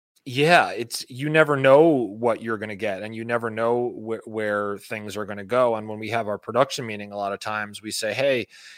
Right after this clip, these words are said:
you know, a song that the jam," you know, and, and for us, a, a ten song set will usually have, like, three, maybe four songs that we stretch out,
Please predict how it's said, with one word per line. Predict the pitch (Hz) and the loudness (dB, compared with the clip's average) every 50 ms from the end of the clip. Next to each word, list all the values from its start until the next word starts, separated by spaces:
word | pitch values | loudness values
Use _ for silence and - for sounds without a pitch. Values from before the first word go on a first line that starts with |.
| - _ | -18 _
you | - 139 | 2 4
know, | 135 131 131 | 8 8 8
a | 123 | 6
song | - - 151 143 143 143 143 135 | 6 6 8 8 8 8 8 8
that | 135 127 120 - - _ _ _ _ _ _ _ _ _ _ _ _ _ _ _ - | 8 6 6 4 -2 _ _ _ _ _ _ _ _ _ _ _ _ _ _ _ 2
the | 139 151 | 2 4
jam," | 131 117 151 160 160 160 165 165 165 160 160 160 160 _ _ _ _ _ | 6 6 6 6 8 8 6 6 6 2 -2 -8 -10 _ _ _ _ _
you | - 160 165 151 | -2 0 2 4
know, | 143 139 139 | 6 6 6
and, | 147 151 147 156 160 165 - | 4 4 2 0 0 0 0
and | - 170 170 165 170 151 | -2 0 0 -2 -4 -6
for | - - 185 185 175 | -4 2 6 8 8
us, | 175 175 170 - | 8 8 6 4
a, | 170 151 143 127 | 4 4 4 2
a | 135 | 0
ten | - - 151 165 165 156 | 0 2 2 2 2 2
song | - - 165 151 151 143 | 4 4 4 4 4 2
set | - - - 151 143 120 135 | 2 6 6 6 6 6 4
will | 139 135 | 0 0
usually | 135 135 127 135 135 127 | 0 0 0 2 2 4
have, | 120 123 120 117 | 4 4 4 4
like, | 117 107 - | 0 -4 -4
three, | - - - - - 127 123 131 139 139 135 135 131 131 131 127 | -10 -20 -20 -20 -18 -10 -6 -4 -2 -2 0 0 0 0 0 0
maybe | 127 123 117 120 | 0 -2 -2 -4
four | 110 - - 127 120 117 | -6 -2 2 2 2 2
songs | - - 120 113 110 107 101 - | 2 -2 -2 -4 -4 -6 -6 -8
that | 113 101 | -8 -8
we | 104 104 | -8 -8
stretch | - - - 110 104 - - | -8 -4 -4 -4 -2 -2 -4
out, | 107 101 95 | -4 -6 -6